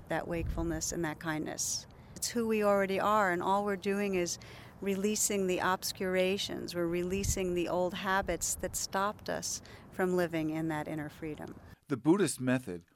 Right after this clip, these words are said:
Speaker 2: which Miss Brock has integrated into her own practice,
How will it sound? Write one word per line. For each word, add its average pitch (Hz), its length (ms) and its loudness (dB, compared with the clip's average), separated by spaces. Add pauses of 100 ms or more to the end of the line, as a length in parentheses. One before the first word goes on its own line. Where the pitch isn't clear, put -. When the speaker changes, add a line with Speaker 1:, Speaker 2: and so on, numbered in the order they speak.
Speaker 2:
which - 220 -6
Miss 139 160 -2
Brock 131 380 4
has 107 180 -6
integrated 120 640 -2
into 113 280 -6
her 113 180 -4
own 147 220 -2
practice, 95 640 -10